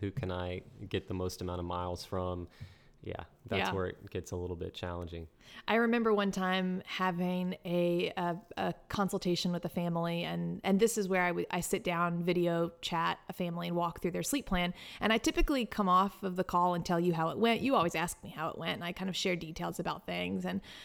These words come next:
Speaker 2: um, funny little tidbits or things that I, I, um, was able to talk about with the family. And I remember one time, uh, I did this consultation, and I walked through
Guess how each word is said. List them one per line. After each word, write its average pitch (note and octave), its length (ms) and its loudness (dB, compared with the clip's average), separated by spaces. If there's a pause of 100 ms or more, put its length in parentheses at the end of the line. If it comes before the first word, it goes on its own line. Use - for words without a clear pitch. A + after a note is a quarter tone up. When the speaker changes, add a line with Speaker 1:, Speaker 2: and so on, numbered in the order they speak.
(160)
Speaker 2:
um, F#3 420 0
funny G3+ 220 2
little G3+ 200 2
tidbits F3+ 520 2
or E3+ 60 0
things F3 260 0
that F3 100 0
I, F3 400 2
I, F3 320 0 (220)
um, F3+ 260 -8
was F#3 140 2
able F#3+ 160 4
to F3+ 60 0
talk E3+ 220 -2
about E3+ 180 -2
with - 80 -12
the - 60 -16
family. G#3 420 4 (240)
And G#3 100 2
I G#3 60 4
remember A3+ 320 4
one A3 180 2
time, F3 320 2
uh, F3+ 420 4 (240)
I F#3 200 0 (200)
did G#3 160 10
this A#3+ 140 2
consultation, G3+ 720 2
and F#3 100 -2
I F3 60 2
walked F#3 340 4 (100)
through G3 420 8